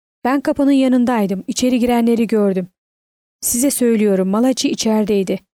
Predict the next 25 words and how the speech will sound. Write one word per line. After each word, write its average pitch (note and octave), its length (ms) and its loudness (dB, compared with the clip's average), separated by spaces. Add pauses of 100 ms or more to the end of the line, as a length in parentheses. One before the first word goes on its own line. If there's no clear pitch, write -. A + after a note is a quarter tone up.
(360)
Daha C#4+ 220 2
önce A3 220 2
içeri G3 380 -2
girmişti." F#3+ 560 -4 (920)
"Neden C4 400 2
daha G3+ 240 0
önce?" F#3+ 300 -4 (560)
"Kilercinin B3 640 2
içeri D4 360 2
girmesinden F#3 720 -2
daha F#3 240 -6
önce. F#3 280 -6 (460)
Yemin A3+ 300 2
edemem A#3+ 480 0
ama G#3 260 0
biz, C4 260 0 (300)
birçok C4 420 -2
kişi G#3+ 280 -2
içeri A#3+ 400 0
girince G#3+ 500 0 (240)
şu C#4+ 220 0
perdenin C#4 480 0
arkasından A#3+ 680 -2
çıktığını A3+ 440 -2
eminim." G3+ 480 0